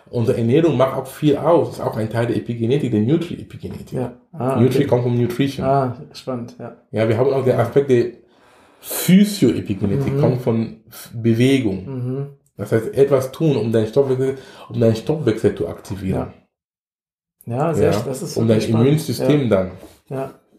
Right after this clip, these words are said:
Speaker 2: das ist sehr
Speaker 1: um
Speaker 2: spannend.
Speaker 1: dein Immunsystem
Speaker 2: Mhm.
Speaker 1: dann, ähm, in Gang zu bringen.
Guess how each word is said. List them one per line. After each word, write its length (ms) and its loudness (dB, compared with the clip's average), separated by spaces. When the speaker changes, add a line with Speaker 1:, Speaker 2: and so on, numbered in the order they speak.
Speaker 2:
das 100 -14
ist 60 -10
sehr 100 2
Speaker 1:
um 40 4
Speaker 2:
spannend. 280 4
Speaker 1:
dein 100 0
Immunsystem 480 0
Speaker 2:
Mhm. 40 2
Speaker 1:
dann, 320 0
ähm, 220 -4
in 180 -4
Gang 240 2
zu 160 -4
bringen. 340 -10